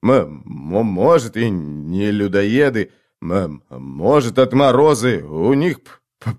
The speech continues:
половина зэки, ни чести, ни, ни совести. Кто это был? —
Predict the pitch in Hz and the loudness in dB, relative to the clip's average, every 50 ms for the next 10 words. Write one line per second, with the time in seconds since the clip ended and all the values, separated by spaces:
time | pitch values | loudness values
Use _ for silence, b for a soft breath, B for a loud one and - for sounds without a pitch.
0 | _ - - 143 143 147 160 156 165 175 190 185 151 131 113 98 98 135 170 170 | _ -2 2 4 4 6 6 6 6 6 4 4 4 2 0 0 -2 -2 -2 -2
1 | - - 82 - - _ _ _ _ _ - 76 73 80 90 107 110 - - 135 | -2 -4 -12 -16 -18 _ _ _ _ _ -12 -8 -6 -2 -2 -2 -2 -2 -2 0
2 | 165 180 151 - - 113 92 76 82 78 - _ - 78 76 82 95 117 131 123 | 0 0 0 0 -2 -4 -4 -4 -8 -12 -14 _ -14 -10 -6 -2 0 2 2 0
3 | 127 - 165 165 151 135 113 98 - - - 76 - _ _ _ _ _ _ _ | 0 0 2 2 2 2 -2 -4 -8 -14 -18 -20 -20 _ _ _ _ _ _ _
4 | _ _ _ _ _ _ _ _ - - - 170 175 175 175 175 185 175 151 156 | _ _ _ _ _ _ _ _ -6 0 4 4 6 6 6 4 2 2 4 4
5 | 180 165 131 101 - | 4 6 4 4 0